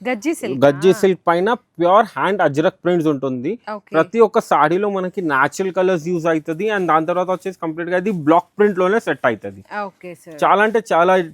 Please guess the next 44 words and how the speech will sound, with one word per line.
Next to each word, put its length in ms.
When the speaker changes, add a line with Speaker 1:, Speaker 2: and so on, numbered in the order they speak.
Speaker 2:
ట్రెండ్ 240
లో 100
ఇప్పుడు 240
నడుస్తుంది 420
అజ్రక్ 340
ప్రింట్స్. 260
అందులో 260
మీరు 140
చూడొచ్చు 280
ప్యూర్ 280
గజ్జి 260
సిల్క్ 200
పైన 140
నేను 220
కూడా 120
తెచ్చాను 400
అజ్రక్ 360
ప్రింట్స్. 200
Speaker 1:
Hmm. 180
Speaker 2:
నేను 180
one 160
by 140
one 160
మీకు 220
చూపిస్తూనే 480
ఉంటాను, 240
దేని 300
దానికే 380
ఉంటుంది 360
మనకి. 300
మీరు 160
చూడొచ్చు 240
ఫస్ట్ 280
పీస్ 160
వచ్చేసి 320
మనకి 300
రెడ్ 220
కలర్ 280
లో 120
ఉంటుంది, 320
బాగుంటుంది, 500
చాలా 160
డిఫరెంట్ 340
పళ్ళులో 280